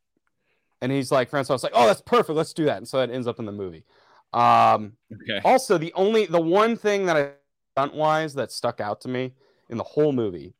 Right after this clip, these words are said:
Speaker 1: not even the end of the movie stuck out to me. I, I enjoyed the end, but the, as far as, uh, stunts goes, you had the Gerard Butler,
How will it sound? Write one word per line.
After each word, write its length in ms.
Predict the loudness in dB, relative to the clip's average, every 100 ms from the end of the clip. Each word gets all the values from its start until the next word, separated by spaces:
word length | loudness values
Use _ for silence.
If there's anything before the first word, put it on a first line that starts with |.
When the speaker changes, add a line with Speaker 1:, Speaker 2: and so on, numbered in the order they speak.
| _ _
Speaker 1:
not 160 | 0 2
even 180 | 2 0
the 140 | -2
end 140 | -2 -4
of 60 | -4
the 60 |
movie 260 | -4 -4 -4
stuck 240 | -8 -8
out 160 | -10 -12
to 60 | -14
me. 160 | -14 -4
I, 140 | -2 0
I 100 | -2
enjoyed 360 | 2 4 4
the 160 | 2 -2
end, 400 | -2 -2 -6 -10 _ _ _ _
but 280 | 2 2 0
the, 240 | -2 -2
as 120 | -4 -2
far 260 | 0 2
as, 240 | 0 -6 -16 _
uh, 180 | -8 -6
stunts 400 | -6 -4 -4 -4
goes, 380 | -4 -4 -4 -8
you 100 | -10
had 320 | -4 -2 -2
the 260 | -6 -10 -12 _ _ _
Gerard 320 | 0 2 2 2
Butler, 680 | 0 0 2 2 4 0